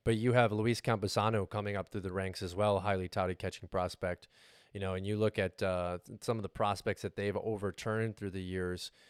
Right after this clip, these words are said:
Campusano, I think, is gonna be the first guy that actually sticks there and plays in that position. I don't disagree with you. I think Aaron Nola has the opportunity to be a great catcher, be a starting catcher, catch, you know, a hundred twenty, hundred thirty games.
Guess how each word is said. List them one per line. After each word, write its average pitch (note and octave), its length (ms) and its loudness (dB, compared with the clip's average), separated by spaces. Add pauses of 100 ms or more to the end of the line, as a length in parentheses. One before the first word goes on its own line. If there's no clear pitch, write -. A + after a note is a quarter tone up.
(280)
Campusano, A#2 540 2
I G2 40 0
think, G#2 180 -4
is F2+ 100 -6
gonna G2+ 120 -4
be F#2+ 60 -6
the F2+ 80 -6
first G#2+ 320 0
guy G#2 120 0
that G2 120 -2
actually G2 300 -4
sticks - 380 -4
there G2 220 -2
and E2+ 100 -8
plays G2 220 0
in G2 60 -6
that F2+ 160 -6
position. G2 480 -4 (440)
I C3 120 4
don't C#3 100 4
disagree G#2+ 400 -2
with F#2+ 80 -2
you. F#2+ 80 -2
I F#2+ 40 -2
think A2+ 180 -2
Aaron G#2+ 180 0
Nola G#2 220 0
has G2 200 -4
the G2 120 -4
opportunity G2 760 -6 (140)
to G2 280 -6 (120)
be A2+ 140 -4
a G#2+ 120 -2
great G2+ 420 -4
catcher, A2+ 320 -2
be F#2+ 200 -6
a F2 60 -8
starting A#2 360 0
catcher, G2+ 460 -4
catch, - 300 -6
you G#2 100 -12
know, G2+ 100 -6
a F#2+ 60 -6
hundred A#2+ 280 -2
twenty, A2 280 -2
hundred A2 340 -2
thirty G2 220 0
games. A#2+ 480 0